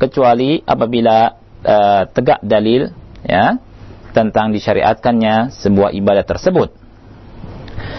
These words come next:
Kemudian beliau berkata, "Wal yu'lam," hendaknya diketahui,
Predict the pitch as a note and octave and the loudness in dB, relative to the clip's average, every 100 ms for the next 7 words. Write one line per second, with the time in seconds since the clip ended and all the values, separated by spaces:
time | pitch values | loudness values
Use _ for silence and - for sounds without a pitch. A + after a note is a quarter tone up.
0 | - C#3 D#3+ F#3 E3 E3+ D#3 D3 D3+ D3+ | -4 0 2 2 2 0 0 0 0 2
1 | D#3 E3 - C3 C#3 C3 C#3+ - G#2+ C#3 | 2 2 0 0 0 0 -2 -2 2 2
2 | A2+ E2 - - - A#2 A#2+ B2+ B2 C#3+ | 2 -4 -16 -12 -2 0 2 0 -2 -2
3 | D#3 E3 G#3 C#4+ - | -2 0 0 0 -2